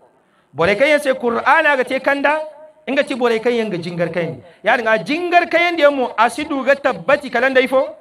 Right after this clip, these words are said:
kalan da borna wani rukuni din ni bai. Ka dan ni jingaro te matka annabi na te da sallallahu alaihi wasallam. Ya dinga wani sai kan alzanna salan ane ci mandi kai kan yan bonkanu, inga no ti bore kai yan alladhina hum fi salatihim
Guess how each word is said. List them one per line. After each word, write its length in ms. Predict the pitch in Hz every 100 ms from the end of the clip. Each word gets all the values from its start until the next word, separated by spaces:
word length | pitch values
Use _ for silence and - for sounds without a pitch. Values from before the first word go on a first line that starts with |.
| - - _ _ _ _
kalan 240 | 165 208 247
da 80 |
borna 440 | 196 208 214 208 180
wani 220 | 185 196
rukuni 480 | 170 190 185 170 165
din 160 | 151
ni 240 | 151 165 127
bai. 280 | 107 139 131 - _ -
Ka 120 | 208
dan 200 | 226 311
ni 60 | 262
jingaro 300 | 262 262 262
te 120 | 269
matka 320 | 226 - 247
annabi 300 | 196 202 214
na 100 | 185
te 100 | 170 202
da 80 |
sallallahu 480 | 170 175 175 170 156
alaihi 240 | 143 143 131
wasallam. 480 | 127 127 107 87 - _ _ _ _ _ _ -
Ya 140 | 170
dinga 200 | 214 208
wani 240 | 226 247 240
sai 360 | 240 247 294 - - _ _ _ _ _
kan 240 | - 262 330
alzanna 480 | 302 269 330 320 320
salan 300 | 294 277 302 - - -
ane 340 | 214 254 226
ci 120 | -
mandi 340 | 196 196 196 196
kai 160 | 247
kan 120 | 247 220
yan 200 | 202 185
bonkanu, 580 | 185 175 220 277 311 320 - - -
inga 180 | 226 233
no 100 | 214
ti 120 | 208
bore 260 | 190 180 180
kai 160 | 214
yan 240 | 202 202 208
alladhina 520 | 170 175 175 240 226
hum 180 | 202 202
fi 140 | 208 202
salatihim 640 | 185 202 226 240 277 302